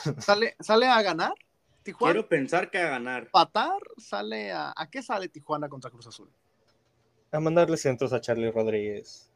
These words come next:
Speaker 1: Eh, no, sí, sale a ganar. Tijuana tiene que salir a ganar. La mentalidad del Piojo es salir a ganar, no tengo ninguna duda.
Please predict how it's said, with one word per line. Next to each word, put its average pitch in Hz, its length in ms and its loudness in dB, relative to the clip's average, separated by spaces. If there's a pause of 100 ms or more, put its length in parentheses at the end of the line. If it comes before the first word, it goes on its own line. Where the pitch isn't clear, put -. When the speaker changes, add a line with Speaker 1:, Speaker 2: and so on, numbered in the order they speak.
(560)
Speaker 1:
Eh, 127 380 0
no, 117 220 0
sí, 131 300 -4
sale 120 200 0
a 117 40 0
ganar. 98 260 -6 (160)
Tijuana 117 360 -6
tiene 110 160 -4
que 107 100 -12
salir 113 180 -2
a - 20 0
ganar. 127 420 2
La 113 120 -6
mentalidad 104 420 -2
del 113 140 0
Piojo 113 260 -2
es 107 100 -4
salir 107 280 0
a 101 40 0
ganar, 117 300 -2
no 120 120 -6
tengo 120 260 -8
ninguna 117 500 -8
duda. 127 380 -2